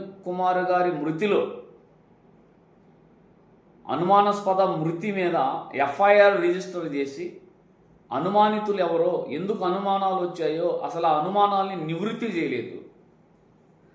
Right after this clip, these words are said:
అనుమానాలు కారకులు ఎవరో కూడా బహిరంగంగా అందరికీ తెలిసి మేము అడిగి చెప్పినా కానీ ఇంతవరకు వాళ్ళ మీదే చర్యలే తీసుకోలేదు. కానీ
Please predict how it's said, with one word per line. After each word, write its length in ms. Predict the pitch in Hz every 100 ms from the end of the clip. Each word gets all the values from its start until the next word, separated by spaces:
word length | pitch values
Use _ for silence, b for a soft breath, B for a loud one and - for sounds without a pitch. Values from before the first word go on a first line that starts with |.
| b -
అనుమానాలు 580 | 131 185 214 214 214 208
కారకులు 560 | - 156 180 208 208 165
ఎవరో 280 | 170 208
కూడా 220 | 208 185 190
బహిరంగంగా 680 | 165 151 180 185 185 175
అందరికీ 340 | 147 143 165 175
తెలిసి 440 | 165 147 160 202
మేము 340 | 196 147 123
అడిగి 220 | 113 139 160
చెప్పినా 420 | 131 131 156 147
కానీ 240 | 127 170
ఇంతవరకు 420 | 156 143 156 185
వాళ్ళ 240 | 131 123 175
మీదే 200 | 208 214
చర్యలే 400 | - 160 151 143
తీసుకోలేదు. 540 | 127 117 107 101 98
కానీ 200 | 92 131